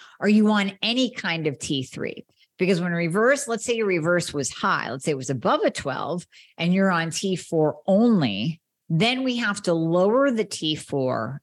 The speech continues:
and add in T three, Cytomel, liothyronine, because that will not only help that really low total and free T three,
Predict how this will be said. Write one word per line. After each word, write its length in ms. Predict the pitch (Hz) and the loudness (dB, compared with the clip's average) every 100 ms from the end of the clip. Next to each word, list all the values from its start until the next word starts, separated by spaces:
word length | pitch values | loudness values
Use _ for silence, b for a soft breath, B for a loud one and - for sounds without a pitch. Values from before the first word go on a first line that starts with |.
| - | -6
and 260 | 165 156 147 | -4 -4 -4
add 360 | 170 190 202 | -2 0 -2
in 360 | 180 180 180 170 | -6 -8 -6 -6
T 280 | - 165 151 | -8 -6 -8
three, 460 | - 170 127 - _ _ _ _ | -6 -6 -6 -10 _ _ _ _
Cytomel, 840 | - 214 202 190 190 185 180 170 - | -6 -2 0 0 0 2 0 -2 -4
liothyronine, 1200 | 147 135 139 160 196 196 196 185 185 180 175 175 b b - | -4 -2 -4 -2 -2 0 0 0 0 0 -2 -6 b b -8
because 280 | 170 190 156 | 0 0 2
that 280 | 190 220 | 0 0
will 120 | 202 180 | 0 2
not 240 | 185 175 | 2 2
only 300 | 208 247 185 | 2 2 -2
help 320 | - 208 170 | -2 -4 -2
that 240 | 147 143 165 | -2 -4 0
really 400 | 185 185 170 151 | 2 2 0 0
low 360 | 160 175 165 | 2 4 4
total 400 | 160 196 165 151 | 2 0 2 0
and 140 | 135 131 | -2 -4
free 240 | 233 269 | -2 0
T 260 | - 180 147 | 0 -2 -4
three, 440 | - 135 131 139 | -4 -2 -2 -4